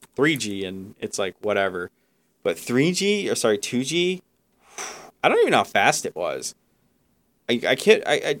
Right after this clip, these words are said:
I don't really remember the specific speed, um, but I do know that I believe the theoretical max, depending on which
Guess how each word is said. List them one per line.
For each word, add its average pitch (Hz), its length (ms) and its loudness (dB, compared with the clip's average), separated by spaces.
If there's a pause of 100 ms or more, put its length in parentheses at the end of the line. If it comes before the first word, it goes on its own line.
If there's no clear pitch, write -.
I 143 60 4
don't 165 320 4 (100)
really 180 280 2
remember 117 880 2
the 104 120 -2
specific 110 640 -4
speed, 107 680 -4 (720)
um, 95 480 2 (280)
but 113 340 8 (580)
I 120 180 2
do 123 200 -4
know 143 180 4
that 113 280 6
I 120 80 0
believe 120 800 -4 (420)
the - 80 2
theoretical 143 720 4
max, 104 640 2
depending 113 480 0
on 110 280 0
which - 340 -4